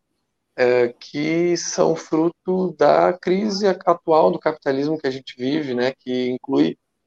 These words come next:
uma crise ambiental gigante, ah, que nos indigna como jovens, porque a gente quer o futuro, né?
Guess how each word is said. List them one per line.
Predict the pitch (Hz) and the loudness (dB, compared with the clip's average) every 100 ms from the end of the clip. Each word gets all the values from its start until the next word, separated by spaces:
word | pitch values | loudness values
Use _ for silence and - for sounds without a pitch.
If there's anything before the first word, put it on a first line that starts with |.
| _ | _
uma | 139 135 | -2 0
crise | 143 139 | 0 -2
ambiental | 135 135 131 131 131 143 165 160 139 | 0 2 0 4 6 8 6 4 -2
gigante, | 127 - 127 139 170 - - - _ _ _ - | -10 -2 2 2 2 -4 -10 -12 _ _ _ -2
ah, | 123 120 120 - | 4 4 4 0
que | 147 | -2
nos | 147 | -2
indigna | 147 135 131 147 160 | -4 -4 -2 0 2
como | - 131 123 | 2 0 2
jovens, | 123 123 147 147 143 | 4 4 4 0 -6
porque | 123 - 123 | -10 -4 -2
a | |
gente | 127 123 - - | -2 -4 -6 2
quer | 131 | 4
o | 139 | 4
futuro, | - _ - 156 175 123 | 0 _ 2 6 6 6
né? | 123 160 | 2 0